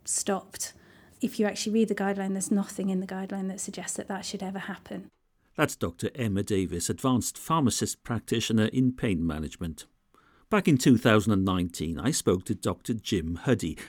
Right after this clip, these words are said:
Speaker 2: a G P in Cornwall, about an innovative approach to reducing the high levels of opioids some patients were taking, which would lead to, in his words, higher levels of misery. That's Airing Pain,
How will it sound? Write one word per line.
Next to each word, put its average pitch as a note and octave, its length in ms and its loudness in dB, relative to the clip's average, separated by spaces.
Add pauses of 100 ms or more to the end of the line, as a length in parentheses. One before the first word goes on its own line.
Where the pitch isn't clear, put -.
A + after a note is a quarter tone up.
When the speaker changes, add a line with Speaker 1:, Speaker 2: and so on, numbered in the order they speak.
(100)
Speaker 2:
a C#3 80 0
G G3 200 2
P C3 240 4
in G#2 140 6
Cornwall, F2 540 -2
about G#2+ 360 2
an A2 220 4
innovative G#2+ 500 2
approach - 540 -4
to - 140 -4
reducing C#3 580 2
the A2+ 100 6
high G2+ 200 4
levels F2+ 420 0
of G2 80 -2
opioids G#2+ 580 6
some F#3+ 340 0
patients - 440 4
were A#2 80 0
taking, B2 500 4
which - 220 -2
would D#2+ 120 -4
lead C#3+ 280 2
to, C#3 240 8
in E2+ 160 -2
his - 260 -4
words, C3 360 4 (260)
higher G#2 400 2
levels F#2+ 500 2
of - 140 0
misery. E2+ 560 4 (1040)
That's G#3 240 6
Airing G2 300 8
Pain, F2 360 0